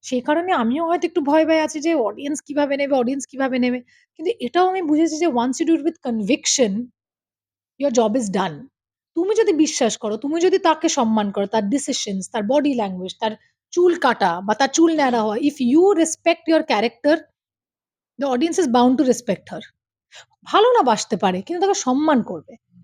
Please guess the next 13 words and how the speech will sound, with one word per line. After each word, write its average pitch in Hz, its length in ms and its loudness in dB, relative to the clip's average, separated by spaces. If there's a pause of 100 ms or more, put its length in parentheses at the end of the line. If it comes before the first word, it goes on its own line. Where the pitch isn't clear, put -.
যদি 294 160 4
তুমি 359 160 -2
দেখিয়ে 302 280 0
দাও 349 100 4
যে 349 100 0
এটাই 294 280 2
সেই 285 140 2
চরিত্রটা। 208 500 -2 (500)
আ, 254 60 -6 (440)
ধরো 339 120 0
বুমারাংও 349 480 2
যখন 226 260 4
করেছি, 185 360 0